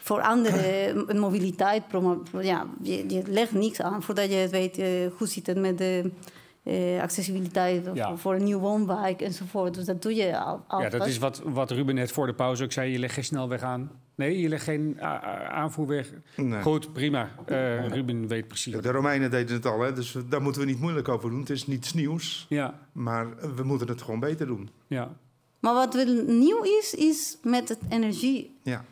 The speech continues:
Speaker 1: Ik heb het, jullie, eh, het energiesysteem is altijd gaan volgen.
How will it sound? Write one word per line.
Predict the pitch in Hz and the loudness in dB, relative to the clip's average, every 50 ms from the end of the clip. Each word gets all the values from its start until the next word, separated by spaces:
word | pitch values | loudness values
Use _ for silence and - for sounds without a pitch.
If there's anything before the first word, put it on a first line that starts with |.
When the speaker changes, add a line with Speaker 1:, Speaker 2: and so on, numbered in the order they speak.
| - - | -10 -4
Speaker 1:
Ik | - 269 - - - | -2 -2 -2 0 0
heb | 254 240 | 0 0
het, | 233 226 214 - - - - - - 214 | 0 -2 -4 -4 -4 -6 -6 -6 -4 -2
jullie, | 214 226 247 247 247 240 226 - - - | 0 2 2 4 4 2 0 -2 -4 -8
eh, | - - - - - - - 202 233 226 | -8 -8 -8 -8 -8 -6 -4 0 2 2
het | 220 220 | 2 4
energiesysteem | 240 247 247 240 240 214 226 214 202 - 254 220 220 | 6 6 6 6 4 2 0 -2 0 0 0 0 2
is | 214 214 | 2 2
altijd | - 220 214 226 202 202 | 0 2 2 2 0 0
gaan | - 208 190 180 | 0 0 0 2
volgen. | - 269 302 294 247 - - 175 - 175 | 2 2 4 4 2 0 -4 -4 -6 -6